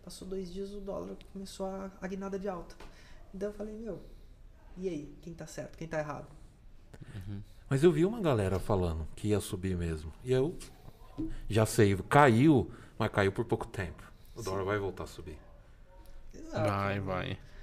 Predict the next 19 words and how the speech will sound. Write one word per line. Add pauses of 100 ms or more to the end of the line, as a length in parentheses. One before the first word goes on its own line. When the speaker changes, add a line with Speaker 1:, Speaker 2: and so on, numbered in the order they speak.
(340)
Speaker 1:
Querendo
ou
não, (100)
muita
coisa (180)
tá
acontecendo, (160)
né?
Speaker 3:
Aham. (200)
Speaker 1:
E
ele
acabou
tendo
uma
correção
muito
forte
de
preço.